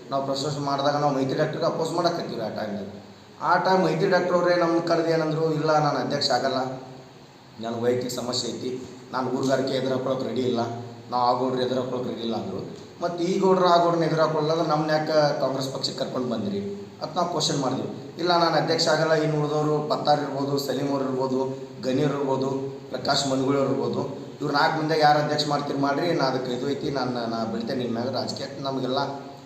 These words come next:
ಮತ್ತು ನಮ್ಮನ್ನ ಎಲ್ಲರನ್ನೂ ಏನು ಮಾಡಿದ್ರಂದ್ರೆ ರೀ, ದಾರಿ ತಪ್ಪಿಸುವಂಥ ಕೆಲಸ ಮಾಡಿದ್ರಿ. ಮಾಡಿ ಅವ್ರದ್ದೇ ಆದಂಥ ಒಂದು ಹಿಂದೆ ಬ್ಯಾಕ್‌ಗ್ರೌಂಡ್ ರೆಡಿ ಮಾಡ್ಕೊಂಡು ಅಧ್ಯಕ್ಷ ಆಗಿ ರೆಡಿ ಆದ್ರಿ.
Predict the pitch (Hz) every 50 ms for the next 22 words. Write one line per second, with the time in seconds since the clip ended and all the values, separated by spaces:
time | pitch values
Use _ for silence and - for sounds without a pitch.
0 | - - 135 139 139 - 214 220 214 202 202 196 196 196 190 190 - - - -
1 | - - 127 131 143 160 170 170 170 170 165 165 165 160 156 156 147 151 151 156
2 | 131 - 156 147 123 131 143 135 127 - - 110 127 131 147 147 - - 147 -
3 | 151 - - 147 139 151 139 139 135 127 - 165 160 160 151 139 - - - -
4 | - - - - - - - - - - - - 120 127 143 156 165 165 170 170
5 | 160 143 - - - 165 160 160 160 156 156 156 160 156 151 151 151 147 147 143
6 | 151 151 151 147 135 135 127 131 131 151 151 143 147 147 147 147 147 143 139 135
7 | - 143 143 143 139 123 113 139 135 - 147 139 143 147 156 160 151 151 135 120
8 | 120 - - - - - - -